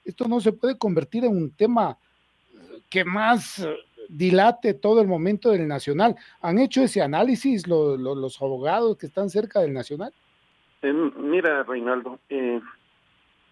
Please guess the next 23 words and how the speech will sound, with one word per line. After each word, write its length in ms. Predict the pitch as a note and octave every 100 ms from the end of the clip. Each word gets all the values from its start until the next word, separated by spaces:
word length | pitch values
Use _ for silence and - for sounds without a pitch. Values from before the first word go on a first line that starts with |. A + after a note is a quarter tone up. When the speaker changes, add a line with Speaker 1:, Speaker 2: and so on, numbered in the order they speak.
| _ _ _ _ _ _
Speaker 2:
en 100 | D3
la, 360 | D3 D3 D3 C#3+
en 100 | C#3+
la 120 | C#3+
siguiente 640 | - D3+ F#3+ G#3 F#3 D#3+ B2+
asamblea 680 | A#2+ C3+ B2+ D3+ E3+ E3 - _
se 100 | C3
debe 200 | C3+ C#3
lograr 440 | B2+ A#2+ B2 C3+ - _ _ _ _ _ _ _ _ _
el 160 | - A2
cambio 300 | D3 C#3 B2+
del 100 | G#2+
orden 300 | G#2 G#2 F2+
del 160 | D#2+ E2
día 240 | E2 - _ _ _ _ _ _ _ -
para 240 | C3 C3+
dar 200 | D3 D3+
conocimiento 880 | E3 C#3 A#2 A#2 B2 D3 D3 D3 -
a 160 | - G#2+
estos 460 | A#2+ D3+ - - -
informes 420 | F#2+ G2 F2 - _ _ _ _ _ _ _ _ _ _ _ _ _ _ -
y 80 | D3
proceder 720 | - C#3 - C3+ D3 E3